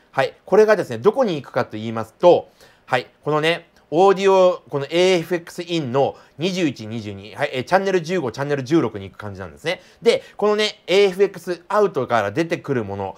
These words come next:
はい、この十三、十四っていうのが、はい、えー、このね、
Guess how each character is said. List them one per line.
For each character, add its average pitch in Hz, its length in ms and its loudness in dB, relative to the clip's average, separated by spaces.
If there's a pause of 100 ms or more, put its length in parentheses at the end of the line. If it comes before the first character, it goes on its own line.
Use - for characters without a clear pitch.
(140)
は 147 120 -4
い、 139 60 -10
こ 143 80 -4
の 131 100 -6
十 233 240 -2
三、 160 260 -2
十 165 200 2
四 156 160 0
っ - 20 -10
て 135 140 -10
い 135 120 -4
う 139 60 -4
の 127 100 -4
が、 175 280 6 (240)
は 151 140 0
い、 147 80 -6
え 135 40 -4
ー、 127 40 -6
こ 139 100 -4
の 139 100 0
ね、 151 220 -4